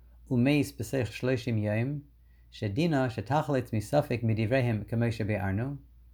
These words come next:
אם הלכה ונזקקה לאחר קודם חליצה, חולץ לה יבמה, ותשב עם בעלה. ואם נזקקה לכהן, שהוא אסור בחלוצה, אינו חולץ לה,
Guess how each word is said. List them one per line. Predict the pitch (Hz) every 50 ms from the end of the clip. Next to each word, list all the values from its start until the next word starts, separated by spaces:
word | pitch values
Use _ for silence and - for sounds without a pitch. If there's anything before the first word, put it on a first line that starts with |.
| - - - - - - - - - - - - - - - - - -
אם | 170 175 160 127
הלכה | 117 151 180 180 - 165 147 123
ונזקקה | 123 117 113 110 - - 135 151 156 - 147 135
לאחר | 120 113 - - 131 139 139 - - 113 98 90 92 95 - - - - - - -
קודם | 131 143 143 143 135 127 113
חליצה, | - 117 113 110 110 117 113 - - 151 151 160 165 156 - - - - - - - - - - - - - - - - -
חולץ | - 143 160 175 170 160 156 156 - - -
לה | 123 123 135 139 127 123 131
יבמה, | 113 113 110 101 123 135 143 143 143 143 135 131 - - - - - - - -
ותשב | 110 107 - - 143 151 143 - 135 131 127 120 -
עם | 127 127 120 117
בעלה. | 107 110 107 104 101 92 87 85 95 98 - - - - - - - - - - - - - - - - - - - - - -
ואם | 123 131 131 139 127
נזקקה | 120 113 110 - - 147 165 - - 139
לכהן, | 113 107 101 - - - 117 127 127 143 151 151 160 175 175 - - -
שהוא | - - 120 113 110 -
אסור | 113 123 117 - 151
בחלוצה, | 139 131 135 - - 143 143 143 147 143 - - 165 165 165 165 - - - - - - - - - - - - - - - - - - -
אינו | 147 165 175 165 160 151 151 143
חולץ | 123 - - 139 135 117 110 104 95 - -
לה, | 95 92 90